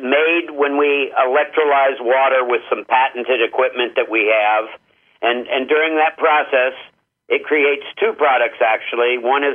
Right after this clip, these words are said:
sodium hydroxide, which is a, a powerful natural cleaner and degreaser. And the other is the hypochlorous solution, which is the strong bacterial disinfectant. And that's what becomes Cure-a-Pet.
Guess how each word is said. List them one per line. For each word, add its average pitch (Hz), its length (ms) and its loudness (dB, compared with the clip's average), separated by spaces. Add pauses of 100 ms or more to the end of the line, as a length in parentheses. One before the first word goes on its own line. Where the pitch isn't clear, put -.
sodium 131 320 0
hydroxide, 113 880 0
which 113 180 -4
is 107 140 -2
a, 107 160 2 (320)
a - 40 -2
powerful 139 440 0
natural 123 400 0
cleaner 127 500 -2
and 107 140 -4
degreaser. 113 720 -2 (400)
And 156 180 0
the 160 140 2
other 180 260 2
is 165 220 -2
the 139 80 0
hypochlorous 156 800 0
solution, 139 680 -2 (280)
which 131 180 -2
is 143 160 -2
the 135 180 -8
strong 147 540 0 (260)
bacterial 151 600 0
disinfectant. 135 840 -2 (300)
And 131 160 0
that's 151 180 0
what 170 160 0
becomes 165 400 -2
Cure-a-Pet. 175 540 0